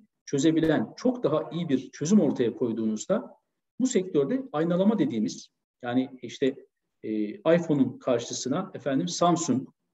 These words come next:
e, yine işte, e, otomobil sektöründe, e, Ford'un karşısına efendim Mercedes veya işte Hero'nun karşısına, e, Baykar, Akıncı gibi,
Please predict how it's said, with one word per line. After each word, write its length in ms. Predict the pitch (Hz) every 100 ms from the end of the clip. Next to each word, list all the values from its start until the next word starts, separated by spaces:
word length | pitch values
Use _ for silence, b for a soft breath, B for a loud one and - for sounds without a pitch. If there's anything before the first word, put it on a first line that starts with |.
| _ _ _ _ _ _ _ _
e, 60 | 123 104 -
yine 300 | 160 170 160
işte, 200 | 156 -
e, 580 | 147 - 123 113 110 110
otomobil 480 | 131 151 147 160 139
sektöründe, 840 | - 131 127 113 113 123 165 - _ _ -
e, 80 | 113
Ford'un 400 | - 147 165 165
karşısına 720 | 147 127 123 135 147 175 - _ _ -
efendim 340 | - 143 151
Mercedes 680 | 143 160 - 107 139 170 - _ _ _ -
veya 160 | 156 151
işte 340 | - 160 156
Hero'nun 340 | 175 180 139 123
karşısına, 680 | - 117 - 147 196 - - _ _ -
e, 140 | 117 147
Baykar, 380 | 170 165 117
Akıncı 640 | 104 - - 147 131 - -
gibi, 300 | 123 208